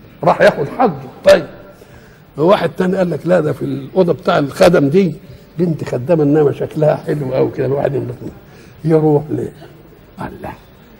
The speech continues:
بقى كل واحد خد إيه؟ اللي جه هنا ويا الركب كده كل واحد، ودوك راح لمين؟ لحب-، لل-،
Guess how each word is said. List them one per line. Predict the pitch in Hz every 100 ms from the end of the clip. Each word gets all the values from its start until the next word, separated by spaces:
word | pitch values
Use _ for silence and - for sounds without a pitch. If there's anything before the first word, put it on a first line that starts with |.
| -
بقى | 202
كل | - 240
واحد | 269 196
خد | 226 208 196
إيه؟ | 202 143 - - - - - - - - - 247
اللي | 247 247
جه | 226 294 226 208
هنا | 247
ويا | 226 208 202
الركب | 190 214 185 175
كده | - 214
كل | 196 190 180
واحد، | 170 151 147
ودوك | 202 214 226 202
راح | 202 202
لمين؟ | 180 196 208 185 147 - - - - - - - - - - - -
لحب-، | 202 202 196 185 -
لل-، | 180 175 175